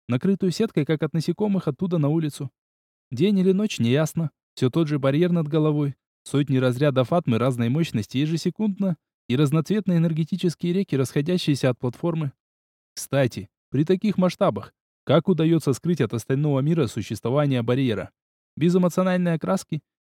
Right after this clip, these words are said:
ибо просто поддержать разговор по пути хочу. «Перестань», отмахнулся.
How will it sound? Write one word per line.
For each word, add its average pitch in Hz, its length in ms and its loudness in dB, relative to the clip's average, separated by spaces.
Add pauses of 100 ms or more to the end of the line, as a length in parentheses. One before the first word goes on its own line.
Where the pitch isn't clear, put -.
ибо 135 220 2
просто 170 320 -2
поддержать 123 500 0
разговор 127 440 2
по 127 120 -4
пути 123 280 -4
хочу. - 340 -8 (440)
«Перестань», 120 1000 -2 (220)
отмахнулся. 120 840 -2